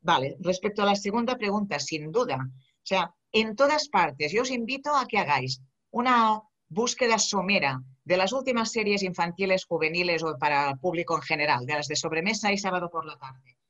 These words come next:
españolas o extranjeras, de cualquier factura, no importa, y los personajes que antes, ah, eh, pues, eh, se,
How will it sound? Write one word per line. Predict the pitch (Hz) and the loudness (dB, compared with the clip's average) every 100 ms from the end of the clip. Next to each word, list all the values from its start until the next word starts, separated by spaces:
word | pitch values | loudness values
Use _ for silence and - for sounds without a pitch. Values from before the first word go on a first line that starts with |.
| _ _ | _ _
españolas | 220 208 - 220 233 269 160 135 135 _ _ _ - | -6 -6 -4 -6 -4 -4 -4 -6 -12 _ _ _ 0
o | 233 240 | 4 4
extranjeras, | 233 - 175 - 139 175 285 - _ _ | 2 -4 -8 -6 -4 -4 -4 -8 _ _
de | - 160 | -4 -2
cualquier | - 170 - 262 | 2 0 2 0
factura, | - 175 - 139 147 214 | 0 -6 -8 -10 -2 -2
no | 190 | -2
importa, | 165 131 139 - 120 285 _ _ _ _ | -6 -4 -6 -4 -4 -6 _ _ _ _
y | 240 233 214 | 0 0 0
los | 202 - | -2 -2
personajes | 208 220 240 311 - 175 139 - _ _ | -4 -2 0 0 0 -2 -2 -8 _ _
que | 202 | 2
antes, | 208 269 269 254 240 - | 4 4 0 0 0 -2
ah, | 202 196 190 185 180 175 _ - | -2 2 2 2 -2 -6 _ -4
eh, | 175 175 170 165 151 | 0 4 2 0 -4
pues, | 170 | -2
eh, | 151 - - _ | -2 -6 -14 _
se, | - - - | -10 -10 -10